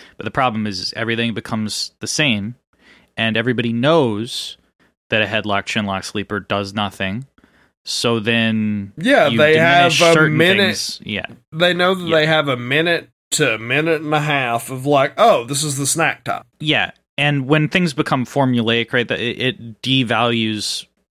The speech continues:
Speaker 1: really all the moves, even the finishers, because the finishers become, "We have to do two, we have to do three, we have to do each other's." You know, it becomes like we
Speaker 2: Mm-hmm.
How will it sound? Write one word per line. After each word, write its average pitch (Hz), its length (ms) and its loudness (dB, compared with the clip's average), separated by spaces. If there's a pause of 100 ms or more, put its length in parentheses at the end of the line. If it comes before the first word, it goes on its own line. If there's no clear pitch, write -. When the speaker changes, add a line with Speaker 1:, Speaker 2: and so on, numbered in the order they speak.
(120)
Speaker 1:
really 170 280 4
all 123 160 2
the 107 80 -2
moves, 104 560 -6
even 226 200 2
the 156 40 2
finishers, 113 480 -2
because 110 300 -6
the 101 60 -14
finishers 107 440 -4
become, 101 360 -6
"We 101 100 -6
have 95 160 -2
to - 60 -20
do 92 140 -10
two, 95 460 -12
we 98 100 -12
have 92 120 -14
to 95 80 -20
do 87 400 -14
three, 101 420 -4 (400)
we 107 80 -8
have 98 140 -2
to 92 100 -16
do 92 160 -10 (440)
each 107 200 -6
other's." 107 460 0
You 127 140 -2
know, 117 160 2
it 110 80 -4
becomes 143 440 -2
like 135 160 2
we 127 60 -8
Speaker 2:
Mm-hmm. 120 80 -4